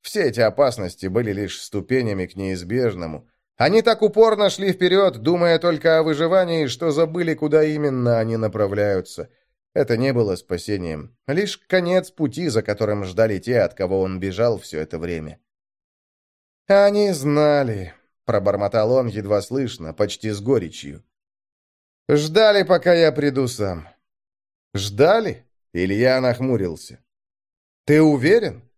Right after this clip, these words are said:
Может, это всего лишь стандартная проверка?» Грач покачал головой, лицо побелело. «Нет, они знали. Весь этот рейд». Он тяжело сглотнул.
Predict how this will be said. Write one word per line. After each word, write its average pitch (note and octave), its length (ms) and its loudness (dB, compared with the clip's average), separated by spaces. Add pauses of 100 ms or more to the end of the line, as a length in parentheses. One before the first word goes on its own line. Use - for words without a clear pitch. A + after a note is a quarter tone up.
(400)
Может, C#3 340 2
это E3 220 2
всего D3 260 0
лишь D#3+ 220 0
стандартная D#3 640 2
проверка?» D#3 580 -2 (800)
Грач C3 500 0
покачал F3 480 2
головой, D3 680 0
лицо G#2 480 0
побелело. A2 640 -2 (680)
«Нет, B2 560 -2
они F#3 320 2
знали. E3+ 680 0 (320)
Весь C#3 640 0
этот C#3 320 -2
рейд». C#3 540 0 (640)
Он F#2+ 260 0
тяжело G#2+ 400 -2
сглотнул. G2+ 600 -6